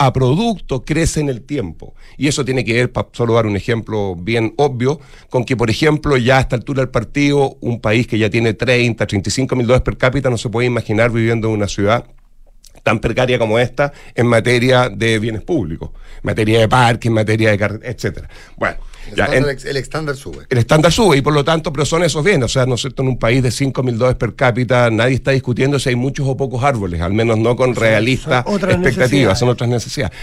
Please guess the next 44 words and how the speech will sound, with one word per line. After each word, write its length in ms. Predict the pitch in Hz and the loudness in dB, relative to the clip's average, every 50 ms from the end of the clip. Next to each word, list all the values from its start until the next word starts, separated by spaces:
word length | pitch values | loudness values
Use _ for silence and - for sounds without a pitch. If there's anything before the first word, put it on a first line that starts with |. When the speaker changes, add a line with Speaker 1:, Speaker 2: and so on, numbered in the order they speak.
| - | -2
Speaker 1:
Entonces, 360 | - - 180 - - 202 180 - - - - - - - | -2 0 0 2 2 2 2 0 -6 -16 -20 -14 -6 -2
esta 240 | 185 165 - 190 | -2 -2 0 0
cuestión 320 | 170 170 - - 175 170 156 | 0 0 0 0 0 0 0
tiene 200 | 160 160 151 127 | 0 0 0 0
que 80 | 123 | 0
ver 100 | 127 127 | 0 0
con 260 | - 131 117 113 - - - - | 0 0 -2 -2 -2 -6 -10 -6
gastos 340 | - 123 143 131 - - 160 | 0 2 2 2 4 2 2
ya 120 | 147 160 - | 2 2 0
asumidos, 540 | - 165 147 156 165 160 165 160 156 147 | 0 0 0 2 2 2 2 2 0 -2
tiene 200 | - 143 127 123 | -2 -4 -4 -2
que 140 | 104 113 110 | -2 -2 0
ver 140 | 113 123 123 | 0 0 0
con 140 | - 123 107 | 0 -2 -2
compromisos 720 | - - 117 107 - - 135 127 160 202 214 - - 170 | 0 2 0 2 2 4 4 6 6 6 4 4 2 0
que 120 | - 151 120 | 0 0 2
todavía 280 | 120 123 120 123 135 | 2 4 4 4 4
no 80 | 139 139 | 2 0
están 200 | 131 - 139 123 | 0 -2 -2 -2
firmados, 400 | - 139 123 123 127 131 143 139 | 0 0 0 2 2 4 4 2
pero 140 | - 123 117 | 2 0 -2
que 60 | 104 107 | -2 -2
están 160 | - 120 123 | -2 -4 -4
comprometidos, 840 | - 135 113 - 120 117 120 120 160 156 151 139 147 170 - - - - - | -4 -6 -8 -6 -6 -6 -6 -4 -2 -2 -2 -2 -2 -4 -6 -12 -18 -20 -14
valga 240 | - - 92 101 107 | -10 -8 -6 -4 -4
la 80 | 104 101 | -2 -2
redundancia, 580 | 104 107 101 110 113 127 131 127 - 143 143 - - - - - | -2 0 0 0 2 2 0 0 -2 -4 -8 -8 -10 -14 -10 -6
y 80 | 135 | -4
tiene 200 | 123 160 151 156 | -2 0 0 0
que 80 | 135 160 | 0 0
ver 60 | 139 | -2
con 140 | 127 151 135 | -4 -4 -6
que 80 | - 127 | -4 -2
el 80 | 120 | -2
gasto 220 | 127 131 127 - 131 | 0 -2 -2 -2 -4
va 60 | 117 | -6
a 20 | |
seguir 220 | - 120 117 123 120 | -4 -6 -6 -6 -6
subiendo. 440 | - 117 104 92 76 - - - - - - - - - - - - | -4 -4 -2 -2 -4 -4 -8 -14 -16 -20 -20 -20 -20 -20 -14 -6 -2
Y 100 | 175 175 | 0 2
lo 100 | 170 175 | 2 2
que 100 | 170 160 | 2 2
sabemos 440 | - 160 156 175 208 226 240 220 202 | 2 4 4 4 4 4 2 2 4
además 420 | 190 185 190 185 185 156 160 - | 4 4 4 4 2 2 0 -4